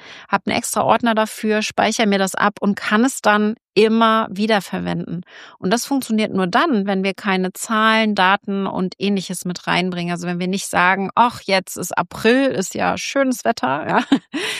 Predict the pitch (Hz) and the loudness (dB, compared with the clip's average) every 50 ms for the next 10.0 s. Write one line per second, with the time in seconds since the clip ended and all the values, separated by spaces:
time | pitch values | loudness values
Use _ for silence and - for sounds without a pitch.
0 | - - - - - 208 - 226 214 214 - 220 - - 214 208 208 208 214 - | -10 -12 -8 -6 -4 -2 0 0 0 0 0 -2 -4 -2 -2 0 0 0 0 -2
1 | 214 196 - 220 220 220 - 220 208 - - 202 196 185 185 - - - 208 208 | -4 -4 -2 -2 -4 -2 -4 -6 -6 -6 -6 -4 -4 -4 -4 -6 -4 -2 0 2
2 | 226 247 269 320 - _ _ _ - - _ _ - _ _ _ - 226 233 226 | 4 4 2 0 -2 _ _ _ -20 -20 _ _ -20 _ _ _ 0 2 2 2
3 | 214 - - _ - - - 214 196 180 208 254 285 - 320 254 226 208 208 - | 0 -2 -8 _ -6 -2 0 0 0 2 0 0 0 2 2 2 2 2 0 0
4 | - 233 233 254 - 254 214 - - - 196 196 190 185 - 175 175 175 175 - | 0 0 0 0 0 -2 -4 -2 -2 0 0 0 0 0 -2 -2 -2 -2 -4 -4
5 | 180 175 175 180 175 185 175 175 175 175 180 185 - - 196 185 180 175 185 208 | -4 -4 -4 -4 -4 -4 -4 -4 -4 -4 -4 -4 -4 -4 -4 -4 -4 -2 -4 -4
6 | 226 - - 277 294 311 392 - - - - - - - - - _ _ - - | -4 -2 0 0 2 2 0 -4 -10 -16 -20 -20 -20 -20 -20 -20 _ _ -10 -4
7 | - 226 214 233 240 269 285 311 349 - - - _ _ _ _ _ _ - 208 | -2 0 2 2 2 2 2 2 0 -4 -8 -14 _ _ _ _ _ _ -2 0
8 | 247 - - 302 302 302 294 - - 269 254 262 - 262 240 233 - 233 220 214 | 0 0 0 0 0 0 0 0 0 2 2 2 0 0 0 0 0 -2 0 0
9 | 214 - 214 202 - - - 185 180 175 175 190 240 349 - - - - - - | 0 0 -2 -4 -4 -2 0 2 2 4 2 2 0 -2 -4 -6 -8 -8 -10 -14